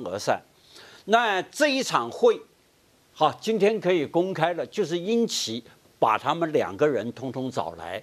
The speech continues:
看能不能劝和。但是呢，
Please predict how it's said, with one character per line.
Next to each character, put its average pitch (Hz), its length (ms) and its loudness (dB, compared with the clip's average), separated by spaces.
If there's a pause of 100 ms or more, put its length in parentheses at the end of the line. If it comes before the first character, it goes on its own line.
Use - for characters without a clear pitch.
(260)
看 202 260 0 (140)
能 123 280 -2
不 196 80 0
能 127 240 -2
劝 151 340 0
和。 98 440 -4 (400)
但 214 180 2
是 214 180 -8
呢， 147 260 -2